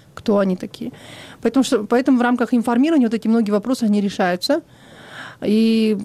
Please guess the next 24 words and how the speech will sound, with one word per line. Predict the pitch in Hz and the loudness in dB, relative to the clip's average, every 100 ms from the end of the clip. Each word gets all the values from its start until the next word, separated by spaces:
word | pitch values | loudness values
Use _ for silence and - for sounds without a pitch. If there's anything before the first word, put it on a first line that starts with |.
| 226 | -4
я | 233 208 208 | -2 0 2
благодарю, | 208 208 202 220 220 | 2 0 0 0 0
к | |
примеру, | 214 196 190 | 0 0 0
вот | 185 | 0
Азаттык | 180 190 - 240 | -2 -2 -4 -4
тоже, | 220 196 180 | -2 -2 -4
что | - 190 | -8 -4
подняли | 196 196 185 | 0 2 0
такую | 196 220 208 | 0 0 0
тему, | 320 349 277 - - - - - | 2 4 2 0 -16 -18 -18 -14
чтобы | - - 196 | -6 -2 2
люди | 247 | 2
понимали, | 220 214 208 220 226 | 2 0 2 2 0
что, | - 180 | -2 -6
что | 202 - | -4 -4
такое | 247 233 190 | -2 0 -2
сбор | 180 185 | 0 -4
подписей. | 190 - - - 196 | -4 -12 -14 -10 -6
Да, | 233 | -2
вот | 254 | 0
это | 254 | 2
информирование. | 247 240 220 214 190 175 | 2 2 2 2 0 -2
Агитация, | 185 202 330 381 - 208 | -2 -2 -2 -2 0 0